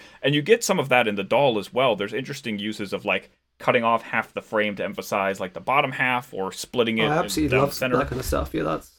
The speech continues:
Speaker 1: Yeah.
Speaker 2: fascinating.
Speaker 1: Which is stuff you do see. You see split screens and such in modern
Speaker 2: Mm.
Speaker 1: film still, but never, ever to the degree you did in silent film.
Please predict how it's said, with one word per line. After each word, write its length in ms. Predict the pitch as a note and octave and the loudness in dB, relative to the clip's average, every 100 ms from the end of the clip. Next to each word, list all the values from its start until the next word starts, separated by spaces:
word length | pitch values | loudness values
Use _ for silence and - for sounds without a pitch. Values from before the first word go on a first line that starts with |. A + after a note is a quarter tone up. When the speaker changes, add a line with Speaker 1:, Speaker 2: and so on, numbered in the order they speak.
| - | 2
Speaker 1:
Yeah. 220 | F3+ G2+ | 2 4
Speaker 2:
fascinating. 600 | C#3 C#3+ - C3+ - D3+ | 0 -2 -6 -10 -8 2
Speaker 1:
Which 160 | F#3 G#3 | 4 6
is 140 | G#3 | 4
stuff 280 | - C4 D4 | 4 2 2
you 100 | D#4 | -6
do 120 | G3+ | -4
see. 220 | A3 D#3 D3 | -4 -4 -4
You 120 | E3+ | -6
see 180 | - - | -4 -4
split 300 | - E3+ - | -2 -4 -4
screens 380 | - A2 G2 G2 | -4 -4 -4 -6
and 120 | F#2+ | -6
such 240 | F#2+ - | -6 -6
in 100 | F#2 | -8
modern 400 | F2+ F2 C#3 C3+ | -4 -4 -4 -4
Speaker 2:
Mm. 40 | B2+ | -4
Speaker 1:
film 200 | F2+ F#2 | -6 -6
still, 380 | - G2+ F2 | -6 -2 -2
but 220 | E2+ G2+ C3 | -2 -8 -4
never, 540 | B2+ E3+ G#3 F3+ - | -2 0 0 0 0
ever 220 | C3+ C3+ A#2 | 0 0 -4
to 120 | A#2+ | -4
the 120 | A2 | -4
degree 340 | G#2+ G#2 G#2+ | -4 -4 -4
you 100 | G#2 | -4
did 380 | G2+ G2+ G2 F#2+ - | -4 -2 -2 -2 -6
in 360 | G2 F#2 F#2 D#2+ | -4 -2 -4 -10
silent 420 | - A2+ A2+ F#2+ | -4 -2 -2 -6
film. 400 | - F#2 F2 F2+ | -6 -6 -6 -10